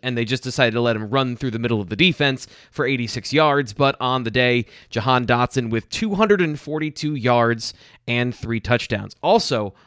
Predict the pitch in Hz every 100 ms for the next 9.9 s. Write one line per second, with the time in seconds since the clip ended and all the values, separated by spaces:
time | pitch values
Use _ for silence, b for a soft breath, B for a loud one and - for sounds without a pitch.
0 | b 123 120 113 104 110 101 98 151 165
1 | 170 156 131 170 151 139 165 156 143 143
2 | - 127 - 135 127 147 127 131 123 139
3 | 127 - - - 175 240 196 196 202 196
4 | 175 147 139 - 180 190 165 127 - 202
5 | 156 123 110 B B B B B 160 170
6 | 156 135 120 - 131 113 107 - - -
7 | 139 131 127 107 151 220 214 185 - 175
8 | 175 - 175 - - - _ _ _ _
9 | _ _ _ - 147 165 135 185 170